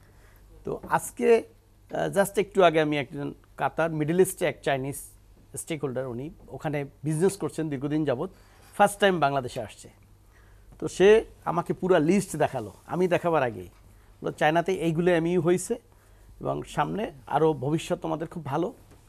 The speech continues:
তা আমি একটা পর্যায়ে বললাম যে, "দেখো, আমাদের কিন্তু পরবর্তীতে আমরা দুই, চার, পাঁচ বছরের ভিতরে আমেরিকার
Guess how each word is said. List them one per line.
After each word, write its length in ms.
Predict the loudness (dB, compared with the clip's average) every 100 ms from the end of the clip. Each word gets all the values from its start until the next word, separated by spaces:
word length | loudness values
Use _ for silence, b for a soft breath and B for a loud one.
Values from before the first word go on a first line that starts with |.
| b b _
তা 80 | -4
আমি 160 | -2 -2
একটা 200 | -2 -2
পর্যায়ে 280 | 0 0 2
বললাম 320 | 2 2 0
যে, 80 | -2
"দেখো, 220 | -2 0
আমাদের 360 | 0 0 -2
কিন্তু 300 | -2 -2 -2
পরবর্তীতে 720 | -4 0 0 0 -4 -8 -6 -6
আমরা 300 | -4 2 2
দুই, 160 | 2
চার, 180 | -2 -2
পাঁচ 220 | 0 0
বছরের 340 | 0 -2 -2 -4
ভিতরে 340 | -2 -4 -2
আমেরিকার 400 | -2 -2 0 -4